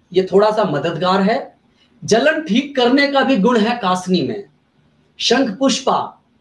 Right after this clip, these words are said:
ये liver cirrhosis को नियंत्रित करता है और इसके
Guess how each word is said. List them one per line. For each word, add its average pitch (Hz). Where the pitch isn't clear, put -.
ये 190
liver 226
cirrhosis 220
को 269
नियंत्रित 185
करता 247
है 262
और 196
इसके -